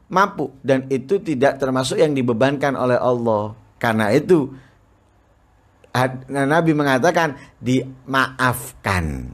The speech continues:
oleh Allah dari umatku apa yang terlintas dalam pikirannya atau benaknya."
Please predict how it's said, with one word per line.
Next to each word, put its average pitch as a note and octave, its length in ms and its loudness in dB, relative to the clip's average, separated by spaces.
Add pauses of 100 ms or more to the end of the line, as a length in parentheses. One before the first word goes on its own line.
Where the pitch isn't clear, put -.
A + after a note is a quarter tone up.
(160)
oleh G#2+ 320 2
Allah G#2+ 560 0
dari A2 480 -4
umatku A2+ 1120 -2 (180)
apa C3+ 500 0
yang B2+ 320 0
terlintas A#2+ 800 -2
dalam A#2+ 520 0
pikirannya A#2+ 760 -2
atau A#2+ 360 0
benaknya." G2+ 560 -4